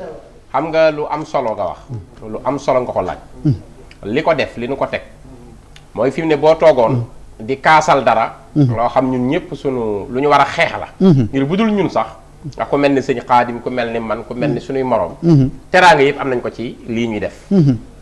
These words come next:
Speaker 1: Wax dëgg yàlla. Waaye nag war nañoo teg mbir yi ci yoon ngir ëllëg. Sunu doom yi ciy ñëw ak sunu sët yi ciy ñëw.
Speaker 2: Hmm.
Speaker 1: Ñu xam ne lépp teg nañ ko ci yoon. Ndax dëkk bi ñoo ko bokk.
Speaker 2: Hmm.
Speaker 1: Ñun ñëpp bokk dëkk bi Sénégal.
Speaker 2: Dëgg la.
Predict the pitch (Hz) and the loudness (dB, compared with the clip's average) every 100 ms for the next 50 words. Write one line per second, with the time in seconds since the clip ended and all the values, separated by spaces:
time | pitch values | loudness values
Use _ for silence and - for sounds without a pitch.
0 | - - 131 139 131 101 87 120 147 147 | -20 -6 -2 2 2 2 0 2 4 4
1 | 170 185 190 170 175 - - - 147 113 | 2 2 2 4 4 2 -8 -12 -10 -6
2 | - 208 190 190 185 - 185 170 156 165 | 0 2 2 2 0 0 4 4 4 2
3 | 196 269 220 202 - - - - - 135 | 2 2 2 0 -4 -20 -20 -14 0 4
4 | 208 202 190 175 185 220 214 165 - 180 | 6 8 6 6 2 2 2 2 0 -6
5 | - 190 190 143 160 220 196 143 - - | -4 -2 0 0 -2 -2 0 -2 -4 2
6 | 151 139 117 143 170 185 180 170 208 - | 4 4 2 -2 2 2 2 4 4 2
7 | 180 180 160 175 170 185 185 185 170 190 | -2 -2 0 -2 -2 0 6 8 6 4
8 | - - 139 127 160 151 202 165 151 160 | -8 -12 -2 2 2 4 2 0 2 2
9 | 160 131 113 - - - 170 143 120 156 | 2 2 0 -2 -8 0 4 4 4 2
10 | 185 170 170 120 123 113 104 127 110 80 | 0 2 0 0 -4 -6 -6 -4 -4 -6
11 | - - 165 135 | -8 2 4 6